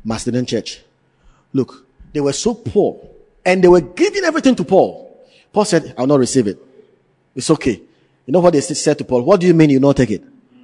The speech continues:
You taught us," you say you. The Bible says they gave to Paul. I said, "Not as we hoped." Paul taught them, but this, this time,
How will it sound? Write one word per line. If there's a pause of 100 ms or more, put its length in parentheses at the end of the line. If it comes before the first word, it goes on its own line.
(480)
You
taught
us,"
you
say
you. (1500)
The
Bible
says
they
gave
to
Paul.
I
said,
"Not
as
we
hoped." (1600)
Paul
taught
them,
but
this,
this
time,